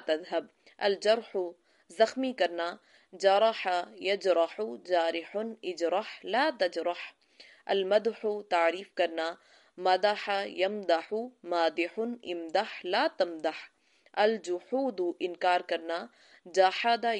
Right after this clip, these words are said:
يجحد، جاحد اجحد لا تجحد۔ النهوض اٹھنا، نهض ينهض، ناهض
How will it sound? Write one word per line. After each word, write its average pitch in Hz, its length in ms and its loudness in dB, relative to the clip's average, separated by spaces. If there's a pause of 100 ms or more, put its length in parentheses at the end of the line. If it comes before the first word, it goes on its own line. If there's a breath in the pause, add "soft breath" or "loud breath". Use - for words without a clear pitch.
يجحد، 185 580 -2 (440)
جاحد 180 600 2 (260)
اجحد 180 640 -6 (220)
لا 170 240 2
تجحد۔ 170 640 -2 (640 loud breath)
النهوض 220 680 2 (180)
اٹھنا، 214 480 -4 (180)
نهض 190 560 0 (260)
ينهض، 180 520 -2 (280)
ناهض 170 560 -4